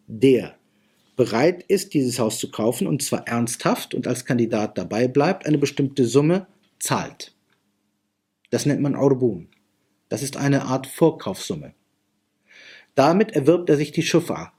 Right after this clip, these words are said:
eine Art Vorverkaufsrecht. Er hat das Recht, dass er zuerst gefragt wird, wenn es an den Verkauf geht. Jetzt würde einer auftreten und sagen, okay,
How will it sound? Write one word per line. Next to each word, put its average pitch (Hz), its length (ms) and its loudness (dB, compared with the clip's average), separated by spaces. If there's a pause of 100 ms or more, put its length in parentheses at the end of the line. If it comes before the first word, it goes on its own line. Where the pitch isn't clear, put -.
eine 131 220 -2
Art 139 180 -4
Vorverkaufsrecht. - 960 -4
Er - 280 -6
hat - 220 -4
das 110 200 -2
Recht, 151 320 2
dass 156 120 -2
er 135 100 0
zuerst - 420 0
gefragt 143 440 -2
wird, 123 120 2
wenn 135 120 0
es 131 100 -4
an 135 80 -4
den 127 100 -2
Verkauf - 420 -6
geht. - 240 -14
Jetzt 139 180 0
würde 190 180 4
einer 143 200 2
auftreten 185 420 2
und 135 80 -2
sagen, 139 200 2
okay, - 400 2